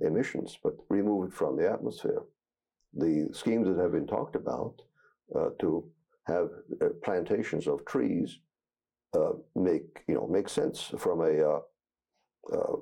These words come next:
physical point of view. Whether they make sense from an economic point of view, I'm not prepared to say.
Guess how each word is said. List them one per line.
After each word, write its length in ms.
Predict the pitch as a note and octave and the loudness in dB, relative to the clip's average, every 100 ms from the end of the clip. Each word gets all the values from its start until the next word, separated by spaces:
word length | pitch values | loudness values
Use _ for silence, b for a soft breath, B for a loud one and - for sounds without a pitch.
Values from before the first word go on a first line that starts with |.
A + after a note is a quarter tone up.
| - | -6
physical 380 | - D#3+ E3+ A2+ | -2 0 2 0
point 280 | - F#2+ E2+ | 0 0 0
of 60 | - | 0
view. 140 | - | 0
Whether 220 | - G#2 | 4 4
they 80 | G2 | 4
make 180 | F#2 E2+ | 2 2
sense 240 | - F#2+ | 2 0
from 160 | - D#2+ | 0 0
an 80 | E2+ | 0
economic 500 | E2+ F2+ G2+ F2 - | 2 0 2 -2 -2
point 200 | D#2 D2 | -2 -2
of 60 | D#2 | 2
view, 120 | E2 | 2
I'm 100 | D#2+ | 2
not 200 | F2+ - | 0 -2
prepared 380 | D2 - - - | -4 0 0 0
to 60 | |
say. 360 | - C#3 C3 D#2 | -4 0 2 2